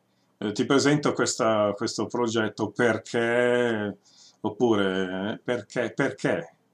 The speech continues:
Cioè, il perché è importantissimo, fondamentale, no?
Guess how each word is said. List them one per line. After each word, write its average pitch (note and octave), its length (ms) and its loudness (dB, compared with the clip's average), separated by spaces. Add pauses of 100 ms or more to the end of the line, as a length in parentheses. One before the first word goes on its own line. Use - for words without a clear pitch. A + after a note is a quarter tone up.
Cioè, - 180 -6
il A2 240 -4
perché C#3+ 500 2
è A#2+ 100 4
importantissimo, A#2 1040 -2
fondamentale, G2 920 -4
no? A#2+ 180 -12